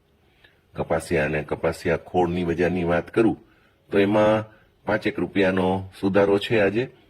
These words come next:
કપાસિયાનો ભાવ સાતસો, સાતસો ચાલીસ અને કપાસિયા ખોળના ભાવની વાત કરું તો એમાં વીસ પચીસ સારું છે. પંદરસો પંચોતેર એંસી થી લઈને સોળસો સિત્તેર પંચોતેર સુધીના ભાવ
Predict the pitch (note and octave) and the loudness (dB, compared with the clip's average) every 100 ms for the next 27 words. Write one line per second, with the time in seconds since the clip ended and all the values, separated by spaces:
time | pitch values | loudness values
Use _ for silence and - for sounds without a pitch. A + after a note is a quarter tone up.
0 | _ _ _ _ - F2+ F2 - F2 E2 | _ _ _ _ -8 -2 -2 0 -2 -2
1 | D2 D#2 D#2 F2+ E2+ - F#2 E2+ F2 - | 0 0 0 -2 -4 -2 -2 0 -4 -6
2 | - E2+ E2 - E2 A#2+ C3+ - - D#2 | -4 0 0 2 0 0 -4 -6 -4 -2
3 | D#2 D2+ E2 _ _ _ G2+ G#2 G2 G2+ | 0 -2 -4 _ _ _ -4 -2 -2 0
4 | F#2 F2 - - G#2+ G2 D#2+ D2 C#2+ D2 | 0 0 -2 2 2 2 0 -2 -2 -2
5 | C#2+ D2+ - F#2+ G2 G2 F#2+ F#2 G2 - | -2 -2 -2 -2 0 0 2 0 -2 -4
6 | G2 F#2+ E2 - D2 D2 - A#2+ - _ | -6 -6 -6 -4 -2 -2 -4 -6 -8 _
7 | _ _ _ _ _ - A2 A2 - G#2+ | _ _ _ _ _ -4 0 0 0 2
8 | G#2+ G#2 - _ _ - G#2 A2 G#2 G2+ | 4 2 -4 _ _ -4 -2 0 0 0
9 | F#2 F#2+ G2+ G#2+ - F2 E2+ E2+ E2+ F#2+ | 0 -2 -2 -4 -2 -2 0 -2 -2 -2
10 | F2+ - F2 G2 - F#2 D#2+ F#2 F2+ E2+ | -2 -4 -6 -6 -2 -2 -2 -4 -4 -4
11 | E2 - - C#2 C#2+ C#2 C#2 F2+ | -2 -6 -8 -8 -6 -4 -2 -4